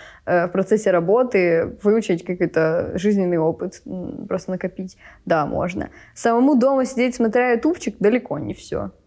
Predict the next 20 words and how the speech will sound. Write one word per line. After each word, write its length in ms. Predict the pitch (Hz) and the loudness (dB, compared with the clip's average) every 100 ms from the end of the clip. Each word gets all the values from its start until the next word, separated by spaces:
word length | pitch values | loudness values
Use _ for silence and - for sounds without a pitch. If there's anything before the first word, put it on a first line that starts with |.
| - | 0
Потому 260 | 202 214 | 2 2
что, 180 | 208 196 | 2 0
ну, 420 | 196 196 180 170 | 0 2 2 0
реально 300 | 185 254 254 | 0 2 2
там 200 | 196 185 | 0 -2
информация 580 | 196 196 190 208 214 190 | -2 -2 0 -2 -2 -4
не 480 | 180 - 202 196 196 | -4 -4 -2 -2 -2
та, 160 | 185 | -2
которая 400 | 190 190 190 185 | -2 -2 0 0
везде. 320 | 185 196 185 185 | 0 -2 -2 0
Ну, 100 | 247 | 0
как, 220 | 247 220 | -2 -4
по 80 | 202 | -2
крайней 220 | 208 202 | 0 0
мере, 140 | 202 | 0
я 180 | 202 214 | 0 0
не 220 | 208 185 | -2 -2
нашла 360 | 190 165 175 170 | -2 -4 -4 -4
такую 280 | 190 - 180 | -4 -4 0
больше. 460 | 196 285 - 220 | 2 2 0 -8